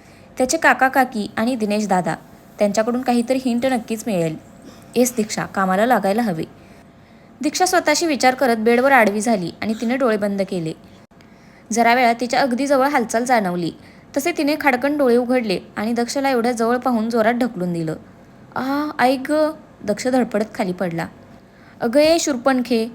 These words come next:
केवढ्या जोरात ढकललंस?" दक्ष कसाबसा बेडचा आधार घेत उठला. "ढकलू नाही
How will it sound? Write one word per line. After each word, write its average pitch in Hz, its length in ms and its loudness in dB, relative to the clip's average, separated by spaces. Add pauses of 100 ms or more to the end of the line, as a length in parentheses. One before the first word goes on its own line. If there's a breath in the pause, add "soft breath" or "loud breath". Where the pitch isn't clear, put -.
(340 loud breath)
केवढ्या 285 240 6
जोरात 311 260 4
ढकललंस?" 233 600 0 (360)
दक्ष 208 220 -4
कसाबसा 233 460 0
बेडचा 226 360 2
आधार 202 220 2
घेत 220 240 -4
उठला. 180 300 -4 (560 loud breath)
"ढकलू 254 260 0
नाही 339 200 0